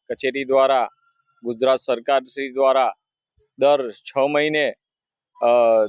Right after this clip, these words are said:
દિવ્યાંગજનોના સર્ટિફિકેટ ઇસ્યુ કરવાનો કેમ્પ રાખવામાં આવે છે. આ, એના અંતર્ગત આજરોજ પાદરા ખાતે, અ, દિવ્યાંગજનોના સર્ટિફિકેટ આપવાનો કેમ્પ, અ, યોજવામાં આવ્યો છે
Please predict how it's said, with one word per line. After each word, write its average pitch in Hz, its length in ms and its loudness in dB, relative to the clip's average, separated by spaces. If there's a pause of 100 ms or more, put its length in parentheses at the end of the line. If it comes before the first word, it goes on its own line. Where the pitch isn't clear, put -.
દિવ્યાંગજનોના 139 920 -2 (300)
સર્ટિફિકેટ 131 760 -4
ઇસ્યુ 127 300 -10
કરવાનો 139 440 0
કેમ્પ 127 340 -4
રાખવામાં 139 480 -2
આવે 139 200 0
છે. 156 200 -12 (760)
આ, 156 260 2 (180)
એના 147 260 -2
અંતર્ગત 147 500 0 (300)
આજરોજ 135 480 0 (200)
પાદરા 123 360 0
ખાતે, 131 500 -4 (600)
અ, 127 220 2
દિવ્યાંગજનોના 139 760 0
સર્ટિફિકેટ 131 840 -6
આપવાનો 127 560 -2 (300)
કેમ્પ, 120 300 -4
અ, 127 400 4
યોજવામાં 123 600 -2
આવ્યો 135 240 2
છે 151 200 -4